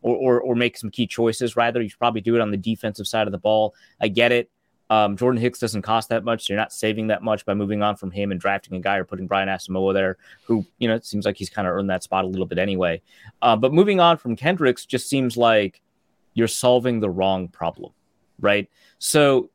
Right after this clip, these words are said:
y-, yeah, I mean, but the def-, like, right now, the twenty twenty-three cap, the offense is slated to make something like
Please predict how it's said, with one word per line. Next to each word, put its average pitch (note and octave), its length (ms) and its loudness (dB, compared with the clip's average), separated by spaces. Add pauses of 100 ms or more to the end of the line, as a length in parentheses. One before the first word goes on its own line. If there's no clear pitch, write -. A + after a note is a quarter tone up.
y-, - 200 -16
yeah, G3 560 4
I D3+ 40 0
mean, E3 360 0
but D3+ 80 -4
the F#3 80 2
def-, A#3+ 320 -4
like, D3+ 240 2 (420)
right E3+ 320 4
now, C3 420 0 (220)
the A#2 80 -2
twenty D#3 300 0
twenty-three C#3+ 440 -4
cap, G#2 460 -2
the A2+ 140 0
offense D3+ 500 2
is B2 100 -6
slated A#2 480 0
to A2+ 120 -8
make G#2+ 260 -2
something A2 460 -6
like F2+ 400 -2